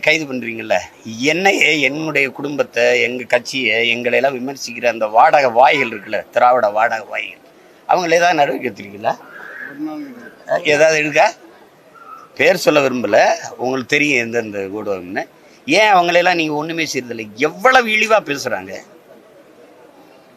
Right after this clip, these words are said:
அதை கேட்குற என் குடும்பம் என்னாகும், என்னை சுத்தி நிக்கிற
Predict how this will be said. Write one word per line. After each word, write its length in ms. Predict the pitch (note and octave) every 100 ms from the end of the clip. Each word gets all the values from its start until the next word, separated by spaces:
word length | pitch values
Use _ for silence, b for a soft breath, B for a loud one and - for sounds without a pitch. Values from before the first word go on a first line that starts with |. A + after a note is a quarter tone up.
| - - - - - - - _ -
அதை 100 | C3 -
கேட்குற 260 | F#3 E3 D#3+ C#3+
என் 140 | C#3+
குடும்பம் 280 | C#3 D#3 D3
என்னாகும், 380 | B2+ A#2+ G2+ C#3+ D#3+ B2
என்னை 140 | B2+ B2 C3
சுத்தி 200 | B2+ D#3+
நிக்கிற 200 | C3 C3